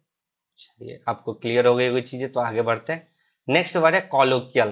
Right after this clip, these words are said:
कॉलोकियल मतलब क्या होता है? बोलचाल का। ठीक है, फेमिलियर, इनफॉर्मल, एवरीडे। ठीक है, जो बोलचाल में हम यूज़ करते हैं, तो वो वर्ड हम क्या करते हैं?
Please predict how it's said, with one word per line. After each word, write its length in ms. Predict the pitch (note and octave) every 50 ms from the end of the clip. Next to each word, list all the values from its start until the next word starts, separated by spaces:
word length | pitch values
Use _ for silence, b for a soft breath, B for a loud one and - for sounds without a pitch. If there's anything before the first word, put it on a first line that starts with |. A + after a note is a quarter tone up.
| G2+ - -
कॉलोकियल 520 | A#2+ C3 C#3 C#3+ C#3+ C#3+ - - F3 F3 E3+
मतलब 320 | E3 D3+ C#3+ D3+ D3 C3
क्या 100 | C#3+ C3
होता 220 | B2 A#2+ B2 E3
है? 100 | D#3 C3+ A#2+
बोलचाल 560 | A#2+ A#2+ B2 A#2 G#2+ - - A2 G2+ A2 A#2
का। 260 | - - A#2 - - _ _ _ _ _ _ -
ठीक 140 | F3+ -
है, 60 | - - - - _ _ _ _ -
फेमिलियर, 720 | - D#3 C3+ C3 C3 B2+ B2+ B2+ B2+ A#2+ A#2+ B2 A#2+ - -
इनफॉर्मल, 680 | C#3 C3+ B2+ B2+ - C#3 C3 B2+ A#2 A#2 A#2 A#2+ A#2+ - - C3
एवरीडे। 480 | B2+ A2+ G#2+ A2 G2+ G2 G#2+ G#2 G2+ _ _ _
ठीक 120 | - F3 -
है, 120 | A#2+ - _ _ _ _ -
जो 100 | D3 F#3+ F3
बोलचाल 500 | D#3 D#3+ E3+ F#3 F#3 F3 G3 F3+ F#3 F#3
में 80 | F#3 F3
हम 100 | F3 D#3+
यूज़ 260 | D#3 E3 D#3 C#3+ -
करते 260 | - C3+ B2 B2+ D3+
हैं, 80 | D3+ D3+
तो 80 | E3+
वो 220 | D#3+ D3+ D3+ D#3 D#3+
वर्ड 160 | E3 D#3+ D#3
हम 160 | D#3 D#3+ D3+
क्या 160 | D3 D#3+ D3
करते 300 | B2+ C#3 B2+ A#2+ - F#3
हैं? 120 | F#3 F3